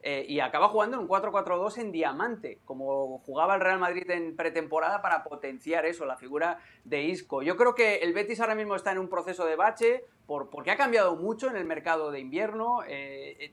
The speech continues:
tiene que darle tiempo a, de adaptación al Chimi Ávila, que hoy jugó de punta y un ratito antes de que lo cambiaran justo en la banda derecha. Fornals también se tiene que adaptar más, eh, y, eh, el propio Fekir, que viene de una lesión larguísima,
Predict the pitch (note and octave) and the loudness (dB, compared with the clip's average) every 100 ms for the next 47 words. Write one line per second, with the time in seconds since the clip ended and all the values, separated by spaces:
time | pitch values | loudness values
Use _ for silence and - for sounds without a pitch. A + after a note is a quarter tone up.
0 | _ F3+ G#3 G3 F#3+ F#3 F3+ E3 D#3+ D#3 | _ -2 0 0 2 4 4 2 2 4
1 | F#3 F#3+ F3+ F#3+ F#3 F#3 F3 E3 D#3+ D#3+ | 4 4 -2 -4 -4 2 4 4 2 2
2 | D#3+ D#3 D#3 D3 F#3+ F3 D3 E3+ E3 E3+ | 2 0 -2 -4 -4 -4 -4 -4 -2 2
3 | G3+ G3 G3+ G#3 - - E3 E3+ F3+ F3 | 2 0 -2 -4 -6 -6 -4 -2 0 2
4 | E3 G3 G3+ G3 F3+ F3 D#3+ F3 F3 E3+ | 0 -2 0 2 2 2 -4 0 2 0
5 | F#3+ D#3+ F3+ F3 D#3+ D#3+ E3+ D#3+ D#3+ D#3+ | -4 -4 -4 -4 -8 -6 -4 -4 -4 -2
6 | D#3+ D3+ D3+ D3 E3 D3+ D#3+ E3+ E3+ D3+ | -2 0 -2 0 -2 -2 -4 -4 0 -2
7 | - _ - E3 D#3+ D3+ D#3 D3 C3+ E3+ | -4 _ -4 0 4 4 2 0 0 2
8 | A#3 A#3 F#3+ F3 D#3+ D#3 F3 F3 D#3+ E3+ | 2 2 0 0 0 2 0 2 0 0
9 | E3+ D#3+ E3 D#3+ D3+ C#3+ C3+ C3+ C3 A3 | -4 -6 -8 -4 0 0 -2 -4 -4 0
10 | C4 B3+ B3 - _ - D#3 - A3 - | 0 0 -4 -8 _ -6 -6 -2 -4 -4
11 | D3 D3 C#3+ D3+ - G#3+ B3+ G#3+ E3 G3+ | -4 -4 -4 -4 0 2 2 2 0 0
12 | C4 - D#3+ F3 G#3 F#3 F#3 F#3 E3 E3 | -2 0 0 2 2 0 2 2 0 -2
13 | F#3+ F3 D#3 D3+ G3+ G3+ F3 D#3+ C#3+ | -2 2 2 0 -4 -4 -2 -2 -4